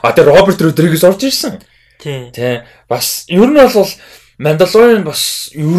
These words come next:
Speaker 1: нь гоё project ч юу. Ер нь одоо тэгээ Ahsoka Masoka эднэр бол ер нь айгүй гоё. За, дараагийн мэдрээг оръё.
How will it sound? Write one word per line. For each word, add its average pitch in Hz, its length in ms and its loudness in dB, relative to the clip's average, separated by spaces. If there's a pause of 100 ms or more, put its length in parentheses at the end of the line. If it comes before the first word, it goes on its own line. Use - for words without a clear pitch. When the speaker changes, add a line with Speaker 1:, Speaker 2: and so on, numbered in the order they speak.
Speaker 1:
нь 175 420 0
гоё 151 240 0
project - 460 -10
ч - 80 -10
юу. 120 240 -2
Ер 113 80 -10
нь 123 80 -4
одоо 127 240 -2
тэгээ 135 180 0
Ahsoka 143 240 -6
Masoka 117 300 -10
эднэр 107 240 -10
бол - 100 -20 (380)
ер 110 100 -8
нь 98 80 -10
айгүй 95 240 -6
гоё. 87 220 -4 (580)
За, 165 160 4
дараагийн 262 320 4
мэдрээг 156 300 2
оръё. 104 220 2